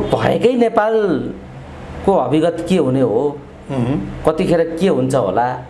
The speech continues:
Speaker 1: भन्ने चिन्ता थपिएको छ अहिले।
Speaker 2: उम्।
Speaker 1: जङ्गे पिलर, सयौँ जङ्गे पिलरहरू हराएका छन्।
Speaker 2: उम्।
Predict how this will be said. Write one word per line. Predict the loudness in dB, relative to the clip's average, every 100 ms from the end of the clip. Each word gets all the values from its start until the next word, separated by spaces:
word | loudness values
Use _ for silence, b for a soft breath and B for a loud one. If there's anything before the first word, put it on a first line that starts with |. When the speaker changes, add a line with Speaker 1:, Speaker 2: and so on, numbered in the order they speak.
| -12
Speaker 1:
भन्ने | -6 -2 0
चिन्ता | 2 2 2
थपिएको | 0 -4 -2 -2 0
छ | 0
अहिले। | 0 0 -2 -4 -2
Speaker 2:
उम्। | -2 -2 -8 -14 -12 -12 -10 -8 -8 -6 -2 2
Speaker 1:
जङ्गे | 2 2
पिलर, | 2 2 2
सयौँ | 2 2 2 2
जङ्गे | 2 2 0
पिलरहरू | 0 2 2 0
हराएका | -2 -2 -2 -4
छन्। | -6 -8 -6
Speaker 2:
उम्। | -6 -6